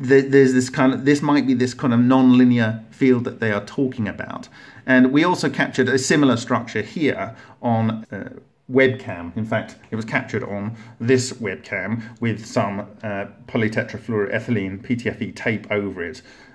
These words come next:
uh, with the fluorine potentially being very important to excite the strange radiation as it travels through it. And then it, it's got exactly the same structure. So you can see here is the famous strange radiation, uh, cluster track that you see on the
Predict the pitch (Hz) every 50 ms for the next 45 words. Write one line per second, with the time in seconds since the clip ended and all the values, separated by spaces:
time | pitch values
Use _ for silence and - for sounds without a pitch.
0 | - _ - 95 95 95 101 110 107 - 104 104 95 95 - - 135 127 117 104
1 | 98 98 98 - - - 110 104 - - 110 98 110 104 98 98 95 104 98 90
2 | 90 95 - - - 113 101 - 87 - - - 117 101 - - - - 110 101
3 | 110 - - - - - - - - _ _ - 104 101 98 95 95 95 - -
4 | - - - - 117 104 101 98 107 101 98 98 98 98 95 - 98 - - 101
5 | 95 101 - - - - 98 95 85 85 - - - 135 135 123 98 87 - -
6 | - - - - - - - - 113 117 123 127 127 123 123 127 123 - 131 131
7 | 123 - - - - 143 127 - 202 170 156 120 - 143 - - - 117 117 113
8 | 110 98 95 - - 110 - - - 90 - - 98 92 - 104 95 - - 107
9 | 95 98 95 113 107 98 98 95 95 92 - - 95 95 98 95 - - - _
10 | _ _ - 113 101 95 95 95 95 - - - - - - 117 101 98 98 95
11 | 98 92 92 95 98 95 - - 95 90 101 113 - - _ _ - - - -
12 | - - - - 127 120 - - - - - - 107 98 101 - - - - -
13 | - 101 98 - 104 95 - - - 113 98 95 98 - - - - - - _
14 | - - 110 101 98 95 98 98 98 - 120 110 104 110 101 95 90 87